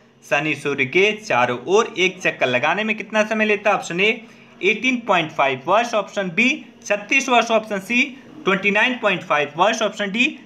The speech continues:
चौरासी वर्ष। बहुत ही आसान प्रश्न है। शनि सूर्य के चारों ओर एक चक्कर लगाने में कितना समय लेता है? और इसका राइट आंसर है ऑप्शन सी,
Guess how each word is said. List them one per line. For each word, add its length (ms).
चौरासी 920
वर्ष। 540
बहुत 320
ही 60
आसान 300
प्रश्न 300
है। 400
शनि 300
सूर्य 300
के 140
चारों 460
ओर 300
एक 200
चक्कर 280
लगाने 340
में 120
कितना 320
समय 220
लेता 280
है? 320
और 180
इसका 440
राइट 360
आंसर 500
है 460
ऑप्शन 800
सी, 720